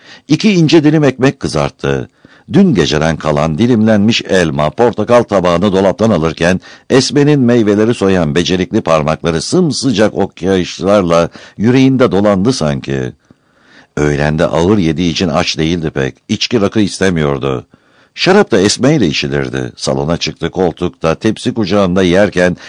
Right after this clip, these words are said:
televizyon kanallarında dolandı biraz.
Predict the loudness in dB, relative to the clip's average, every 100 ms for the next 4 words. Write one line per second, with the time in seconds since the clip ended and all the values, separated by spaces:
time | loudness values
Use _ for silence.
0 | -20 0 2 4 2 2 0 2 2 4
1 | 2 2 2 2 0 0 -2 -2 -2 -2
2 | -6